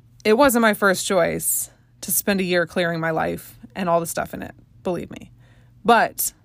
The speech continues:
it was my choice. And I was feeling happier than ever before, but it had nothing to do with the stuff that I had acquired. I was forced to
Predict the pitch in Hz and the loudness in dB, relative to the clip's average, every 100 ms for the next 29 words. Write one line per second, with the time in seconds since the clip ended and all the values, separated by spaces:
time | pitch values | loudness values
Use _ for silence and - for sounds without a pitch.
0 | _ _ _ _ - - - 220 202 220 | _ _ _ _ -20 -12 -2 0 4 4
1 | 226 196 165 202 - - - - - - | 4 -2 -8 -10 -12 -8 -6 -6 -12 -20
2 | - - _ _ _ _ 226 226 - 220 | -20 -20 _ _ _ _ 0 2 4 4
3 | 254 262 - 240 220 208 196 233 233 262 | 2 0 0 0 0 -2 -2 -2 0 0
4 | 247 214 - 233 240 294 277 311 - 196 | 2 0 -2 0 2 2 0 0 0 4
5 | 175 190 330 - _ - _ - 185 208 | 4 4 0 -6 _ -20 _ -14 0 2
6 | 269 277 294 254 247 247 311 339 320 277 | 4 2 2 4 4 4 2 0 0 0
7 | 196 214 262 202 180 180 185 185 _ _ | 0 0 2 2 4 2 2 -2 _ _
8 | _ _ _ - 180 208 208 196 - - | _ _ _ -4 0 2 2 -2 -12 -20
9 | _ _ _ _ 185 202 - - 202 240 | _ _ _ _ -6 -4 -2 0 4 4
10 | 147 - 196 185 180 175 175 185 139 - | 2 -2 2 4 4 2 0 0 0 -4
11 | - 196 _ - _ _ _ _ - 220 | -12 -16 _ -20 _ _ _ _ 0 2
12 | 226 - - 240 214 240 - - - - | 2 -2 -2 2 2 2 -2 -10 -10 -4
13 | 226 208 196 | 0 0 2